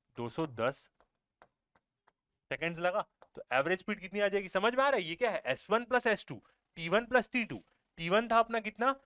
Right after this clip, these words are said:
डेढ़ सौ, और टी टू कितना है? साठ। तो दो सौ दस सेकंड होगा टोटल सेकंड उसका। एवरेज स्पीड ऐसी तो निकलती है, टोटल डिस्टेंस by टोटल टाइम।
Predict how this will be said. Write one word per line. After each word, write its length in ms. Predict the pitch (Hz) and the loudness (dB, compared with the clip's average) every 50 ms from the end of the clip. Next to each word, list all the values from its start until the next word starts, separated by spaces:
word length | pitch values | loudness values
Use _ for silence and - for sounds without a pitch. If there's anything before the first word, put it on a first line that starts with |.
| _ _ - | _ _ -4
डेढ़ 220 | 127 143 147 156 160 | 0 2 2 2 4
सौ, 140 | 160 254 277 285 277 - _ _ - | 6 8 6 6 6 0 _ _ 0
और 120 | - 147 | 0 0
टी 180 | 143 - 185 180 | 0 0 -4 -2
टू 120 | - 254 247 | -2 -2 -2
कितना 260 | 220 202 147 165 190 | -2 -4 -2 0 0
है? 80 | 247 240 | 0 2
साठ। 280 | - - 202 135 113 - _ | 2 2 2 2 2 0 _
तो 60 | - 127 | -10 -8
दो 120 | 113 127 | -6 -6
सौ 120 | 123 - 175 | -4 -4 0
दस 180 | 160 190 214 - | 2 2 2 4
सेकंड 280 | - 247 240 254 254 | 2 2 2 4 6
होगा 160 | 254 247 247 254 | 6 8 8 6
टोटल 340 | 254 - 170 160 - 214 233 214 | 6 4 2 4 4 4 4 4
सेकंड 280 | 220 214 220 220 214 | 0 -4 -2 -2 -4
उसका। 220 | 214 214 - 233 226 _ _ _ _ _ _ | -4 -4 -4 -4 -4 _ _ _ _ _ _
एवरेज 260 | - 117 123 151 175 - | -2 0 0 0 0 -2
स्पीड 200 | - 214 208 190 | -2 -2 0 0
ऐसी 160 | 175 - 220 | 0 0 -2
तो 60 | 226 | -4
निकलती 340 | 233 214 208 214 208 214 269 | -2 0 0 0 0 0 -2
है, 60 | 277 202 | -2 0
टोटल 300 | - 151 143 170 170 170 | 0 0 2 2 0 0
डिस्टेंस 340 | 165 170 - - 190 180 175 | -2 -4 -2 -2 -2 0 2
by 140 | 185 185 175 | 0 0 0
टोटल 280 | - 151 147 165 165 | 0 -4 -4 -4 -2
टाइम। 240 | 170 - 185 165 113 | 0 0 0 0 -2